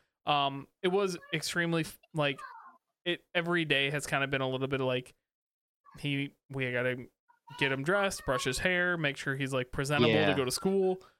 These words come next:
Speaker 1: Um, and, like,
Speaker 2: <laughs>
Speaker 1: he wears a backpack, and it's, it's very cute 'cause he has to buckle the chest strap
Speaker 2: Yeah.
Speaker 1: every time.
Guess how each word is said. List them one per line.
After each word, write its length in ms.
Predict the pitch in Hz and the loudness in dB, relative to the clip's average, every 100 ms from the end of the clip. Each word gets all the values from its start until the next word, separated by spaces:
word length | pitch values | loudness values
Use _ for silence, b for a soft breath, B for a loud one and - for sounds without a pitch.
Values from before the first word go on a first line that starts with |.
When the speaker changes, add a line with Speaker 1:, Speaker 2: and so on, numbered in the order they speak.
| B _ | B _
Speaker 1:
Um, 520 | - 143 131 120 113 - - - | -2 0 0 0 -2 -2 -2 2
and, 260 | 202 185 | 2 2
like, 200 | 143 175 | 2 2
Speaker 2:
<laughs> 960 | 190 - _ - _ _ _ _ _ - | 0 -6 _ -20 _ _ _ _ _ -6
Speaker 1:
he 180 | 165 151 | -2 -2
wears 360 | 156 147 147 143 | 0 0 2 0
a 60 | |
backpack, 760 | 135 131 139 - 156 156 165 - | 0 -2 -2 0 0 0 -2 -6
and 100 | 143 | -4
it's, 220 | 131 - | -2 -4
it's 240 | - 160 143 | -2 -2 0
very 240 | 143 143 | 0 0
cute 220 | 143 151 | -2 -4
'cause 140 | 151 143 | -4 -4
he 100 | 135 | 0
has 260 | 143 135 - | 0 -2 -2
to 100 | 143 | -2
buckle 360 | 139 - 143 | -2 0 -2
the 100 | 139 | -2
chest 280 | - 143 - | -2 -2 0
strap 440 | - 117 101 95 | 2 4 4 0
Speaker 2:
Yeah. 60 | - - | -6 -4
Speaker 1:
every 240 | 151 151 | -2 0
time. 340 | 147 147 156 | 0 -2 -2